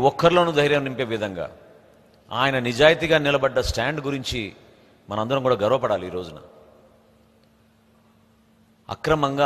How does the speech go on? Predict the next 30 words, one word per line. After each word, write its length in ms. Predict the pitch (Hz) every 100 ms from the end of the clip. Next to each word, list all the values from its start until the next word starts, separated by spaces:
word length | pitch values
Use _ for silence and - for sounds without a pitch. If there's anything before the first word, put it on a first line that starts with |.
| 127
అన్యాయంగా 440 | 131 147 143 135 135 127
కేసులు 280 | 135 147 127
పెట్టి 240 | 123 135 139 - - - _ _ _ _ _ _ _ _ _ _ _ _ _ -
చంద్రబాబు 340 | 110 143 151
నాయుడు 200 | 143 135
గారిని 180 | 131 123 110
ఇబ్బంది 260 | 143 156
పెట్టి 240 | 127 127 127
అరెస్ట్ 260 | 117 - 143
చేసిన 200 | 131 127 113
సందర్భాన్ని 500 | 107 147 143 156 156
ఆయన 140 | 135 107
గుర్తు 200 | 110 107
చేస్తూ 340 | 113 104 - 123 - - - _ _ _ _
నిలబడాలి 460 | 92 156 208 220 160
మనందరం 420 | 120 113 113 110
కూడా. 200 | 92 82 - - - - - _ _
ఎందుకంటే 300 | 107 131 147 127
మా 120 | 101 143 165
పైన 180 | 170 175
ఆ 40 | 160
రోజున 180 | 156 147 127
విశాఖపట్నంలో 720 | 151 151 139 123 139 135 135 120 98 - - - 104
మూడు 160 | 165 160
రోజులు 220 | 190 202 175
మమ్మల్ని, 360 | 160 135 104 - - -
అసలు 140 | 120 -
కారణమే 340 | 139 175 180 165
లేదు, 200 | 160 135 - - - - - - _ _ _ _ -
జనవాణి 480 | 104 139 160 160